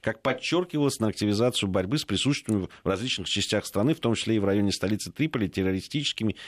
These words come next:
и экстремистскими группировками, которые представляют опасность для стабильности ливийского, а, общества.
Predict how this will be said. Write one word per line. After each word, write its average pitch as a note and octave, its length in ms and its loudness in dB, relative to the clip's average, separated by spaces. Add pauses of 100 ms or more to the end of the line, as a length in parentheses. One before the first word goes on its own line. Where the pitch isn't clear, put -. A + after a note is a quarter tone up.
(240)
и C#3+ 120 4
экстремистскими A#2+ 640 2
группировками, G2+ 960 0
которые C3 380 -2
представляют F#2+ 460 -2
опасность F#2+ 480 -2
для E2 120 -2
стабильности F2+ 580 0
ливийского, E2 480 0 (480)
а, F2 240 0
общества. - 560 -4